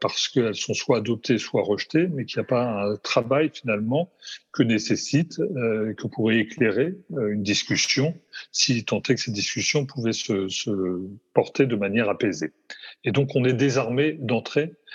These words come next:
face à un flot d'informations qui nous tombe dessus, et avec une conséquence directe, euh, sur nos démocraties, euh, c'est qu'à un moment, on risque de se détourner, euh, des zones dont on voit bien, euh,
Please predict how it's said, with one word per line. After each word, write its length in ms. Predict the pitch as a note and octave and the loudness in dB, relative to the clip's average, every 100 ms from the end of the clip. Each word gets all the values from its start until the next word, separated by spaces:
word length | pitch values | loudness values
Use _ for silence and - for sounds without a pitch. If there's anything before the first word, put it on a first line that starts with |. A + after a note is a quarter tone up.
| - _ - | -20 _ 0
face 260 | C3 - | 0 0
à 160 | A#2 A#2+ | 0 -2
un 40 | |
flot 500 | A2 - D#3 C#3+ C#3 B2+ | -2 -2 2 2 0 -6
d'informations 680 | B2 - A#2 A2 - B2 | -6 0 0 2 -2 -4
qui 180 | - - | -4 -6
nous 140 | G2 F#2+ | -6 -8
tombe 640 | - G#2+ F#2+ F#2 F2 F2+ | -2 -2 0 -4 -4 -2
dessus, 420 | G2+ - F#3+ G#3 - _ _ - - - _ | -2 0 0 0 -4 _ _ -16 -14 -16 _
et 140 | - | 2
avec 380 | B2 A2 A#2+ - | 2 2 -2 0
une 220 | B2 G#2 | -2 -2
conséquence 640 | G#2 A#2 - C#3 A#2+ G2 G#2 | -2 -2 0 0 0 0 0
directe, 520 | A#2+ A#2 B2 A2 - - | 2 2 0 -2 -16 -8
euh, 200 | C3+ G#2+ | -4 -4
sur 240 | G2+ - G2+ | -4 -2 -2
nos 140 | G2+ | 0
démocraties, 680 | F#2 F#2+ F2+ - G2 G3+ A3 _ _ - - _ | -2 -2 -4 -2 2 2 2 _ _ -20 -20 _
euh, 200 | C#3 G#2+ | 2 2
c'est 280 | G2+ - A2+ | 0 0 -2
qu'à 160 | - C#3+ | 4 2
un 320 | C#3 B2 G#2 | 4 0 -2
moment, 380 | G2+ G#2+ E3 C#3+ | -2 0 0 2
on 60 | |
risque 400 | A2+ F3 - - | 2 2 -2 -4
de 140 | A#2+ A2+ | -2 -2
se 180 | - A2+ | -2 -2
détourner, 800 | G2 A#2 - G2+ G#2 D#3 F#3 - _ - _ | 0 2 2 2 2 2 0 -10 _ -20 _
euh, 880 | B2+ G2+ G2 F#2+ G2 G2 G#2 G#2 G#2+ | 0 2 2 0 -2 -2 -2 0 -2
des 220 | G#2+ G2+ F#2+ | -2 0 -2
zones 340 | G#2 D3 D#3+ | 2 2 2
dont 180 | B2 A2 - | -2 -4 -4
on 60 | |
voit 200 | G2 A2 | -2 -2
bien, 380 | G#2 C3 D3+ D#3 C#3 | 0 0 0 -2 -4
euh, 260 | A2 G#2 | -4 -2